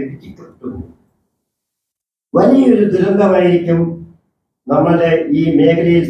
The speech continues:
സംഭവിക്കാൻ പോകും. ആ ദുരന്തത്തെ താങ്ങ് നിർത്താൻ കഴിയില്ല. ഇവരെല്ലാവരും പറയുന്നത്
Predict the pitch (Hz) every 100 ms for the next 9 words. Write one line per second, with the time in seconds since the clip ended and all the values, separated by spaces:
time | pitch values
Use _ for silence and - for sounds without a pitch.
0 | 139 143 151 139 135 123 110 104 - _
1 | _ _ _ _ _ _ _ _ _ -
2 | 180 190 180 180 190 190 190 190 - 165
3 | 165 165 - 160 143 143 143 - - -
4 | _ _ _ _ _ _ _ _ _ _
5 | _ - 180 185 180 196 190 185 175 180
6 | 185